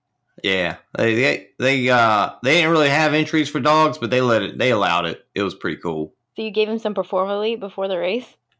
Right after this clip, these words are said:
Speaker 1: Yeah, uh, he, he got the special, the Dog X blend.
Speaker 2: Oh, little do people know that your dog is the first dog in the family of fast.
Speaker 1: That, that's true. I mean, you know, uh, we take all the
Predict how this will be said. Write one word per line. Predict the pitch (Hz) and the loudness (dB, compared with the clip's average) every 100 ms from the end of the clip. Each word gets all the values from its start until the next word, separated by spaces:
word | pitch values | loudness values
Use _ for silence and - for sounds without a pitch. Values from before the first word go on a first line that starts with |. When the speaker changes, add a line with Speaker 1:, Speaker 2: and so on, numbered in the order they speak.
| _ | _
Speaker 1:
Yeah, | - 98 135 147 | -4 0 4 4
uh, | 110 85 107 107 98 92 85 - _ _ _ - | 2 2 2 4 4 2 -2 -8 _ _ _ -6
he, | 123 - - | -6 -6 -14
he | - 120 | -6 0
got | 135 123 | 0 0
the | - | -6
special, | - 131 127 113 98 - _ _ - | -2 -2 0 -2 -4 -10 _ _ -10
the | 113 | -4
Dog | 113 117 120 131 | 2 4 4 2
X | 131 - | -2 -2
blend. | 123 139 139 143 143 _ _ _ - | -2 0 0 -2 -6 _ _ _ -6
Speaker 2:
Oh, | 247 247 247 202 170 185 _ _ _ 220 | -4 0 0 0 -4 -12 _ _ _ -6
little | 226 254 302 | 4 6 6
do | 262 | 4
people | 247 294 262 233 | 2 0 2 0
know | 214 233 220 190 | 2 2 4 2
that | 190 | 2
your | 208 208 | 0 2
dog | 226 220 202 190 | 4 4 4 0
is | 196 | -2
the | 202 | -4
first | 196 196 214 180 | -2 -2 0 0
dog | 185 180 | 0 0
in | 165 190 | -4 -6
the | |
family | 185 175 170 156 | -6 -6 -4 -6
of | 165 | -6
fast. | 175 160 - - _ - _ _ _ - | -6 -4 -6 -10 _ -20 _ _ _ -10
Speaker 1:
That, | 98 98 92 | -4 -2 -2
that's | 98 - | -2 -2
true. | 120 117 104 92 - _ - | 0 2 2 -2 -18 _ -4
I | 110 | 0
mean, | 113 117 110 107 _ _ _ - | 2 0 -2 -6 _ _ _ -4
you | 127 | 0
know, | 127 127 123 | 4 4 4
uh, | 123 123 120 117 - - _ _ | 4 6 4 2 -2 -10 _ _
we | - 135 | -4 -2
take | 131 151 - | 0 0 2
all | 143 156 190 | 2 4 4
the | 120 95 | 0 -4